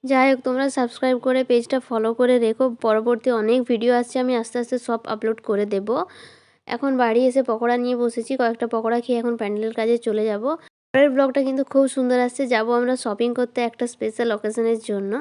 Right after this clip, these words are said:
সমস্ত কাজ গুছিয়ে ফেলেছি, এখন বাজে রাত এগারোটার। এখন আমার খেতে ইচ্ছে করছে আইসক্রিম, এই ঠান্ডার মধ্যে আইসক্রিম লাভার আমি প্রচণ্ড পরিমাণে।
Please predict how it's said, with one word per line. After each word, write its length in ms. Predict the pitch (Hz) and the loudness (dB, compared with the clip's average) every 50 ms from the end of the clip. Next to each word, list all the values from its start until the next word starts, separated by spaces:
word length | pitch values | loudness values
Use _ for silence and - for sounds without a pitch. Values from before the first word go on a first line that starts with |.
| 320 _ _ _ _ _ _ _ _ - | -8 _ _ _ _ _ _ _ _ -2
সমস্ত 300 | 277 285 302 302 285 - | 0 0 0 0 0 0
কাজ 220 | 311 294 302 294 269 262 | 2 2 4 2 2 2
গুছিয়ে 300 | 247 269 - - 294 285 | 0 -2 0 0 2 4
ফেলেছি, 360 | 294 294 285 285 262 269 285 277 | 4 6 4 4 4 2 2 2
এখন 240 | - 247 247 277 269 269 | 2 2 2 2 2 2
বাজে 200 | 269 262 277 262 | 2 2 2 2
রাত 160 | 269 262 262 - | 2 2 0 0
এগারোটার। 580 | 233 226 240 247 254 262 262 254 277 277 262 | -2 0 2 2 4 4 2 2 2 0 -2
এখন 260 | - - 233 - 247 247 | -2 -4 -4 -2 -2 0
আমার 160 | 247 254 254 | 0 0 0
খেতে 200 | 254 254 226 - 254 | 0 0 0 0 0
ইচ্ছে 180 | 240 - 277 254 | -2 0 0 0
করছে 220 | 254 240 240 - - - | 0 0 -2 -4 -6 -2
আইসক্রিম, 460 | 226 220 226 233 - - 247 254 254 | 0 0 0 -2 -2 -4 -2 -2 -2
এই 180 | - - 247 247 | -2 -2 -2 -2
ঠান্ডার 340 | 240 254 247 240 240 247 247 | -2 -2 -2 -2 0 0 0
মধ্যে 280 | 247 247 233 226 254 262 | 0 -2 -2 0 -2 -2
আইসক্রিম 480 | - - 214 220 220 - - 247 247 | -2 -2 -4 -4 -4 -4 -6 -4 -2
লাভার 280 | 233 233 220 220 233 233 | -2 0 0 0 0 0
আমি 160 | 233 233 240 247 | 0 0 -2 -2
প্রচণ্ড 400 | 240 - 226 220 - 233 233 233 233 | -2 -2 -4 -2 -2 -2 -2 -2 -2
পরিমাণে। 420 | 226 233 233 233 226 226 226 262 | -2 -2 -2 0 -2 -2 -2 -4